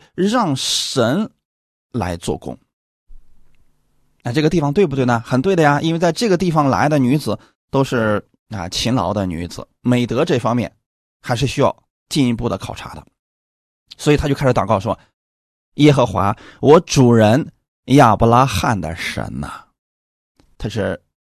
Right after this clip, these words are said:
他向神来祷告了啊，“求你施恩给我主人亚伯拉罕。”你有没有发现这个仆人的祷告的时候没有自己的意思，他也不是为自己求的，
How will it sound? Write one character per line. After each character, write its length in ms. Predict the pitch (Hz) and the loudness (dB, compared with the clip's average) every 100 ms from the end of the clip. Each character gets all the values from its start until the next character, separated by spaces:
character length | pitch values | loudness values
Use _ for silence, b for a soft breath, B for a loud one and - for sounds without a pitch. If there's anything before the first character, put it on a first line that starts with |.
| _ _ | _ _
他 120 | - 120 | -6 -2
向 160 | 113 | -2
神 140 | - 113 | -2 0
来 100 | 110 | 2
祷 140 | 107 | 2
告 180 | 113 120 | 4 2
了 60 | |
啊 220 | 92 104 104 _ _ _ | 2 -2 -6 _ _ _
，“求 380 | - - 151 247 | -4 2 4 4
你 200 | 202 113 | 4 0
施 360 | - - 175 | 0 -2 0
恩 200 | 160 170 165 | 0 0 0
给 120 | 139 | 0
我 160 | 131 135 | 2 0
主 220 | 120 101 | 0 -2
人 220 | 95 104 | -2 -2
亚 160 | 92 82 | -4 -6
伯 100 | 82 | -8
拉 100 | 80 | -8
罕。” 240 | - - _ _ _ | -12 -16 _ _ _
你 80 | 135 | -4
有 60 | |
没 60 | 170 | -2
有 80 | 127 | -2
发 160 | 127 | -2
现 100 | 151 | -2
这 120 | 180 | 0
个 60 | 156 | -2
仆 180 | - - | -2 -2
人 100 | 110 | -2
的 80 | 160 | -2
祷 140 | 95 | -4
告 160 | 98 143 | 0 0
的 100 | 120 | 0
时 80 | 113 | -2
候 140 | 117 B | -4 B
没 120 | - 247 | 0 4
有 120 | 440 | 4
自 180 | 185 392 | 4 0
己 80 | 117 | 0
的 120 | 104 | 0
意 120 | 113 | -2
思， 220 | - - - _ _ | -4 -12 -16 _ _
他 100 | - | -2
也 60 | 330 | -2
不 120 | 339 | -2
是 120 | - | 2
为 100 | 403 | 2
自 160 | - - | 2 0
己 100 | 147 | -2
求 300 | 107 - 92 | 0 -2 -2
的， 240 | 110 - | -4 -6